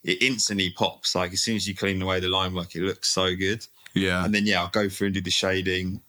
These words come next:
Speaker 1: I normally use a Type seven or a Type five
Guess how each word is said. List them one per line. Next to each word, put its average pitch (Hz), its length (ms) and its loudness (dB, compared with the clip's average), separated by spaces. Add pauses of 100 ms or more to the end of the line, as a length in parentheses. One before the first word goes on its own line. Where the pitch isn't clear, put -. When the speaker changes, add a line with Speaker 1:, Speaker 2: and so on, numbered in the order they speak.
Speaker 1:
I 92 60 -2
normally 104 260 2
use 95 160 -2
a 95 60 -2
Type 95 320 -2
seven 92 640 -2 (580)
or 95 160 0
a 90 40 -4
Type - 320 -2
five 90 520 -2